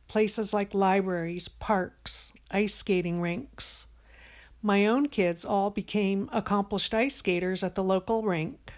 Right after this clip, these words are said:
which took advantage of its empty hours during the school day to offer us homeschooling families a great deal on lessons. Several of the survey responses mentioned that with homeschooling,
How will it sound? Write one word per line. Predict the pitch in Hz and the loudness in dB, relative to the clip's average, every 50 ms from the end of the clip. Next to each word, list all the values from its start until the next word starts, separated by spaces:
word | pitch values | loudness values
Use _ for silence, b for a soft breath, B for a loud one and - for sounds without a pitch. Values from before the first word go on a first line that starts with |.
| B B - - - | B B -20 -10 -4
which | - 202 - - - | -4 -2 -2 -2 -2
took | - 220 214 - | 0 0 0 0
advantage | 202 185 185 196 196 202 208 202 - - 180 185 202 - - - | -2 -2 0 0 0 0 0 -2 -2 -4 -4 -4 -4 -6 -8 -4
of | - 208 185 196 | -2 -2 0 0
its | 180 - - - - | -2 -2 -4 -6 -4
empty | - 214 214 208 - - 214 - - | -2 -2 -2 -2 -2 -4 -4 -2 0
hours | 208 196 196 196 196 185 175 165 - | 0 2 2 2 0 0 -2 -4 -4
during | - 190 185 180 | -4 -2 -2 -2
the | 180 180 | -2 -4
school | - - - 269 269 285 294 262 | -4 -4 -2 0 0 0 2 0
day | - 170 170 175 180 190 B B B B B B B B B | 0 0 0 0 -4 -4 B B B B B B B B B
to | - 254 - | -4 -2 2
offer | - 214 214 214 208 - 226 214 202 | 4 4 4 4 2 0 0 2 2
us | 202 208 202 - - | 2 2 0 -2 -2
homeschooling | 202 190 190 196 196 - - 196 185 185 175 | 0 0 0 0 -2 -4 -4 -4 -2 -2 -2
families | - 185 175 170 175 175 175 175 175 170 - | -2 -2 -4 -2 -4 -4 -4 -6 -6 -8 -6
a | - 208 | -6 -6
great | 170 170 - - 196 208 202 196 190 196 - 175 - | -6 -6 -8 -4 0 2 2 2 2 -2 -4 -10 -8
deal | - 175 175 165 165 165 170 - - - | -6 -6 -4 -4 -4 -6 -6 -8 -8 -8
on | 185 170 165 160 | -8 -6 -6 -6
lessons. | 160 160 165 165 175 180 - - - 185 180 180 180 196 208 190 - - - - _ _ - - - - - - - - - - _ _ - _ _ _ _ _ _ _ _ - - - B B B B B B B B B B B B | -6 -4 -2 -2 -2 -2 -4 -6 -6 -6 -6 -6 -8 -8 -6 -8 -8 -8 -10 -12 _ _ -20 -20 -20 -20 -20 -20 -20 -20 -20 -20 _ _ -20 _ _ _ _ _ _ _ _ -20 -20 -20 B B B B B B B B B B B B
Several | B - - 269 269 294 294 320 320 285 | B -2 4 4 4 6 6 4 2 2
of | 240 208 202 | 2 2 0
the | 196 | 0
survey | - - - 214 214 220 214 220 208 202 | 0 2 2 2 2 2 2 2 2 2
responses | 190 190 196 - - - - 196 190 196 202 - - 180 180 180 - | 2 0 -2 -2 -4 -2 0 0 0 0 -2 -2 -4 -4 -4 -6 -4
mentioned | - 190 185 208 226 226 - - 202 196 196 196 196 - | -2 -2 0 0 -2 -4 -4 -4 -4 -4 -4 -6 -6 -2
that | 202 196 - | -4 -2 -2
with | 226 220 214 - | -2 -4 -4 -4
homeschooling, | - 247 262 285 302 285 - - - 196 185 185 185 185 190 196 208 202 | -2 -2 0 0 -2 -4 -6 -4 -2 -2 -2 0 -2 -2 -2 -4 -4 -6